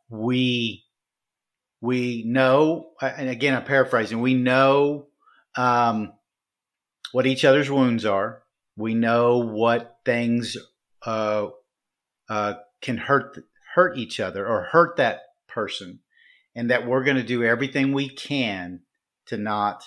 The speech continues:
trigger that with them today or push that or use that."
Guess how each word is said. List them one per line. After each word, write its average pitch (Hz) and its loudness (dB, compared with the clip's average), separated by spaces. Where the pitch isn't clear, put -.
trigger 107 0
that 92 -2
with 101 -8
them 101 -6
today 117 -2
or 104 -4
push - -2
that 107 0
or 95 -10
use 104 -8
that." 98 -4